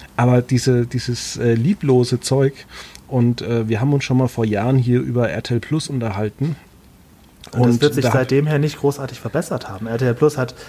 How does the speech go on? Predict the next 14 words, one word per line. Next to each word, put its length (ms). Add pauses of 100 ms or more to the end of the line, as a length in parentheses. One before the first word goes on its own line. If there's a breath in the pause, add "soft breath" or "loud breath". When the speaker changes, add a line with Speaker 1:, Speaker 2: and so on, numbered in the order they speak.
(180 loud breath)
Speaker 2:
am 100
Anfang 320
noch 140
ein 60
paar 160
Game-Shows 480
gemacht, 280
die 100
auch 320
nicht 180
so 240
gut 280
gelaufen 600
sind, 260